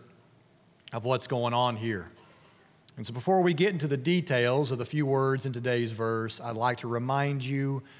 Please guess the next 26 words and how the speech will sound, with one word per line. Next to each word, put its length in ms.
of 280
the 100
ground 480
that 100
we've 180
covered 380
so 180
far 400
to 80
get 140
our 80
minds 380
oriented 440
in 40
the 60
right 220
direction. 460
But 80
before 240
I 80
do 260
that, 240
I 80
want 140
to 80
read 640